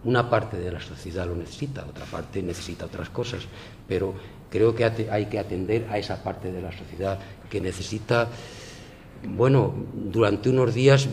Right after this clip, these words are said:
vivir, vivir y conversar sobre algo que les atañe muchísimo y que al final la sociedad va a acabar absorbiéndolo de una forma o de otra, lo que pueda florecer en estos lugares.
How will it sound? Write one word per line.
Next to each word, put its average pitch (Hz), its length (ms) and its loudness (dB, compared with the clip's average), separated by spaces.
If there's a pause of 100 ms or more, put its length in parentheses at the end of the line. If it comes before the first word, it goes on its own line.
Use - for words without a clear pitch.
(120)
vivir, 135 520 4 (220)
vivir 107 440 2 (120)
y 107 60 -2
conversar 110 680 2 (220)
sobre 95 380 0
algo 117 440 6
que 113 80 2
les 95 200 0
atañe 107 360 2
muchísimo 120 600 2
y 104 100 -4
que 107 120 0
al 90 80 0
final 135 400 2 (260)
la 113 140 0
sociedad 110 540 2 (380)
va 123 100 8
a - 20 6
acabar 113 340 4
absorbiéndolo 113 840 4 (100)
de 101 80 -2
una 110 160 4
forma 98 360 -2
o 90 60 -2
de 98 140 2
otra, 98 300 0 (320)
lo 92 140 0
que - 100 -6
pueda 113 420 4 (800)
florecer 117 840 2
en 92 120 -2
estos - 280 -4
lugares. 80 500 -10